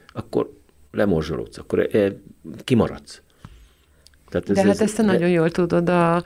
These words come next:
Speaker 2: a focista létedből
Speaker 1: Persze,
Speaker 2: is.
Speaker 1: persze, hát, ö,
Speaker 2: Tényleg, te mit játszottál?
Speaker 1: Én védőt játszottam, bal old-, én ballábas vagyok.
Speaker 2: Te is ballábas vagy?
Speaker 1: Igen.
Speaker 2: Apu is ballábas
Speaker 1: Ja.
Speaker 2: volt.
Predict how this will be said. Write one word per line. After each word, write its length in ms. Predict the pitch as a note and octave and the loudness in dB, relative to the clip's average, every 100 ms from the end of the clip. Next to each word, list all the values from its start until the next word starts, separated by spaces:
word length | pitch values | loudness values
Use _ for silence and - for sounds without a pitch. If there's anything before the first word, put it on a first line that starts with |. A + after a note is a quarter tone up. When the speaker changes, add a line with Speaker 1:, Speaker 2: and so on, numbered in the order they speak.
| - - | -8 -8
Speaker 2:
a 80 | F#3 | -6
focista 600 | - G3 F#3+ D#3+ - E3 | 0 0 0 -6 -2 -2
létedből 580 | D#3 D#3 D#3+ A#2+ - F2 | 0 -2 -2 -6 -2 0
Speaker 1:
Persze, 400 | - F2+ F2+ F2+ | 2 2 -2 -4
Speaker 2:
is. 220 | D2 - - | -8 -14 -4
Speaker 1:
persze, 320 | C#3+ A2 - | -2 0 -2
hát, 220 | E2+ G2 - - - | -2 -2 -2 -10 -4
ö, 240 | - G#2 G2 - - | 2 4 2 -2 -2
Speaker 2:
Tényleg, 260 | D4+ C4 F3+ | 2 2 2
te 100 | G#3+ | 2
mit 240 | A#3+ G#3+ | 0 0
játszottál? 640 | D#3 E3 - - - - A2+ | -6 -10 -12 -18 -10 -2 2
Speaker 1:
Én 60 | |
védőt 360 | A2 F2 D#2+ - | 4 4 2 0
játszottam, 480 | D2 - - D#2 F2+ | -4 -8 -8 -2 2
bal 180 | F2+ | 4
old-, 140 | D#2 D2 | 2 0
én 140 | F2 | -2
ballábas 500 | G2 F2+ D#2 C#2+ - | 0 2 0 -4 -8
vagyok. 320 | C2+ A1 - - - | -10 -10 -14 -18 -4
Speaker 2:
Te 100 | G#3 | 2
is 120 | A3 G#3+ | 2 2
ballábas 460 | A3+ A#3 A3 G3 | 2 2 0 -2
vagy? 100 | - | 0
Speaker 1:
Igen. 120 | G#3 | 2
Speaker 2:
Apu 180 | G#3 E3+ | 2 -2
is 160 | E3+ F3 | -4 -6
ballábas 640 | E3 - - A2 G2 E2+ | -8 -6 0 2 2 0
Speaker 1:
Ja. 80 | G3 G#3 | 0 0
Speaker 2:
volt. 160 | F#3+ | 0